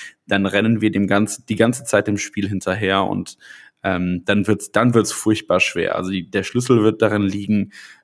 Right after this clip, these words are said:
Third Down Stops hinzubekommen, keine unnötigen Flaggen, ähm, eben zu versuchen, den, den Ball möglichst noch in der, in der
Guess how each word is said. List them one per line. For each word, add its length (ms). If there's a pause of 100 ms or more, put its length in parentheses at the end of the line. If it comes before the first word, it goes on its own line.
(200)
Third 220
Down 200
Stops 360
hinzubekommen, 880 (300)
keine 340
unnötigen 680
Flaggen, 640 (400)
ähm, 640 (420)
eben 520
zu 180
versuchen, 600
den, 340
den 240
Ball 280
möglichst 580
noch 160
in 100
der, 240
in 180
der 120